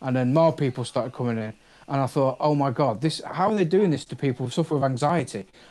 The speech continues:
I, I don't want people to, you know what I mean? What, how do we speak? Next thing you know, mate, just, just leave it there. They were, I, I, we started talking, and then it felt so much better going into that therapy room because we felt like we knew each other.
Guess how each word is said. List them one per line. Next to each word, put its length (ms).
I, 200
I 20
don't 180
want 240
people 360
to, 340
you 100
know 120
what 100
I 40
mean? 380
What, 180
how 220
do 80
we 80
speak? 440
Next 240
thing 120
you 80
know, 160
mate, 380
just, 320
just 180
leave 260
it 80
there. 180
They 160
were, 400
I, 160
I, 280
we 80
started 280
talking, 560
and 120
then 80
it 100
felt 200
so 200
much 180
better 180
going 220
into 200
that 180
therapy 320
room 240
because 220
we 80
felt 200
like 120
we 100
knew 140
each 180
other. 180